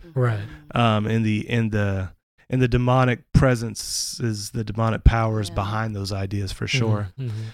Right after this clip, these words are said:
Speaker 3: But we definitely don't wanna turn around and, and demean other believers that we disagree with, or we might even think they have some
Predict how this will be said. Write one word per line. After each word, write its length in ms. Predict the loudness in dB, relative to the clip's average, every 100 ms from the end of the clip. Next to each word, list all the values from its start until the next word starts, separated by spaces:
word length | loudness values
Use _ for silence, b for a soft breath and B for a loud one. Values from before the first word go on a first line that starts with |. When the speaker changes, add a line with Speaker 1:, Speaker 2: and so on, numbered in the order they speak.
| B
Speaker 3:
But 140 | 2 4
we 100 | 2
definitely 580 | 4 4 4 2 0 0
don't 260 | -2 -2
wanna 220 | -2 -2 -2
turn 240 | 0 0
around 280 | 0 0 0
and, 240 | -2 -4 -6
and 200 | -6 -4
demean 400 | -4 -2 -2 -2
other 300 | -2 -2 0
believers 760 | 2 2 2 0 0 -2 -2 -4
that 180 | -4
we 100 | -4
disagree 480 | -4 -4 -4 -2 0
with, 240 | 0 0 0
or 140 | 0
we 100 | 2
might 220 | 4 4
even 160 | 2 2
think 240 | 0 0
they 140 | 0 -2
have 240 | -4 -6
some 340 | -6 -4 -6